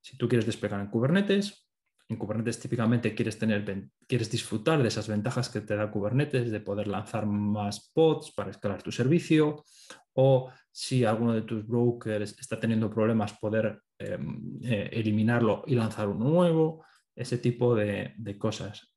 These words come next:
Eso hacerlo en, en Kafka es prácticamente imposible, aunque hay un buen soporte para Kafka en, en Kubernetes, no vas a poder disfrutar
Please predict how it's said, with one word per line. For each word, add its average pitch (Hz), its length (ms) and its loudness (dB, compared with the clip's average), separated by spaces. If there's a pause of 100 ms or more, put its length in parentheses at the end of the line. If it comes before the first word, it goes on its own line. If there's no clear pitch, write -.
Eso 139 240 4
hacerlo 127 600 4
en, 127 100 0
en 120 140 0
Kafka 113 500 -2
es - 180 -10
prácticamente 110 600 0
imposible, 170 720 0 (520)
aunque 98 300 -6
hay 107 60 0
un 104 120 -4
buen 117 180 2
soporte 113 420 -2
para 104 340 -4
Kafka 107 540 -6 (140)
en, 117 100 0
en 107 280 0
Kubernetes, 113 800 0 (540)
no 127 260 6
vas 123 160 4
a 120 60 2
poder 117 220 4
disfrutar 117 640 -4